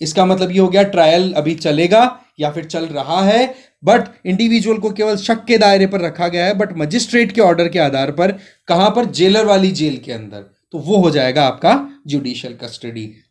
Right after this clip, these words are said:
I hope आपको इन दोनों चीजों में एक के तरीके से समझने में कोई इशू नहीं आएगा।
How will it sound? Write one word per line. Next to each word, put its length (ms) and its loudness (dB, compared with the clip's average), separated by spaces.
I 40 -2
hope 240 4
आपको 400 0
इन 200 -4
दोनों 220 -2
चीजों 280 -6
में 280 -6
एक 180 0
के 80 0
तरीके 340 -2
से 80 -2
समझने 460 -2
में 140 0
कोई 160 -2
इशू 500 -2
नहीं 420 2
आएगा। 540 -8